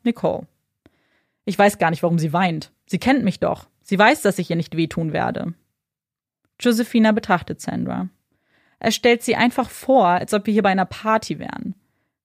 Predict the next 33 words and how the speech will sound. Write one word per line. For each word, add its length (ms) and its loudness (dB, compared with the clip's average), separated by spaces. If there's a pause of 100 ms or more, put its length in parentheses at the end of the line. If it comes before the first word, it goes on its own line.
(180)
Nackt 380 0
mit 200 -2
Handschellen 560 0
hinter 180 0
dem 160 2
Rücken 540 -2
weint 360 2
und 140 -2
schluchzt 360 -6
Sandra 360 -2
weiter. 460 -10 (540)
Sie 160 0
steht 260 0
genauso 460 4
dort, 400 2
wie 60 0
Josephina 500 0
es 100 -4
vor 140 -2
wenigen 280 2
Tagen 360 0
auch 300 -6
tat. 520 -12 (380)
Und 160 2
auch 120 4
ihr 300 2
wird 120 0
eine 180 0
Kette 360 -6
an 140 -2
den 140 -2
Füßen 340 -8
befestigt. 800 -12